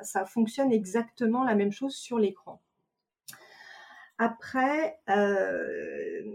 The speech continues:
toujours sur les textes, il y a en fait, et, et c'est, c'est valable pour les textes et pour les images, c'est qu'il faut vraiment respecter une espèce de hiérarchisation. Voilà, mais c'est comme dans un livre. Dans un livre, on a bien une couverture,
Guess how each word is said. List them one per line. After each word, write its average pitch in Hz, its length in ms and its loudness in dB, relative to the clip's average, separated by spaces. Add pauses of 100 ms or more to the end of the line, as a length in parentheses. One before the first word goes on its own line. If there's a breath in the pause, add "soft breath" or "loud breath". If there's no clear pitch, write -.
(500)
toujours 254 340 0
sur 262 200 -2
les 202 200 6 (100)
textes, - 500 -2 (140)
il - 180 -4
y 202 80 4
a 208 220 2
en 208 60 -2
fait, 208 320 -4
et, 202 340 0
et 214 40 4
c'est, 208 260 -6
c'est 208 400 2
valable 220 440 2
pour 285 140 -4
les 254 160 0
textes 220 420 -2
et 240 140 2
pour 240 180 -2
les 202 260 6
images, 196 500 0 (500 loud breath)
c'est 220 180 -8
qu'il 233 200 -2
faut 220 160 2
vraiment 226 340 2
respecter 226 520 0
une 262 100 4
espèce 214 340 4
de 220 80 4
hiérarchisation. 214 1120 2 (520 soft breath)
Voilà, 202 320 2
mais 190 60 -2
c'est 220 180 -4
comme 311 200 2
dans 247 260 2
un 240 120 2
livre. 240 540 2
Dans 202 240 0
un 185 120 2
livre, 294 320 6
on 214 140 4
a 190 80 2
bien 180 240 0
une 208 180 6
couverture, 202 680 -2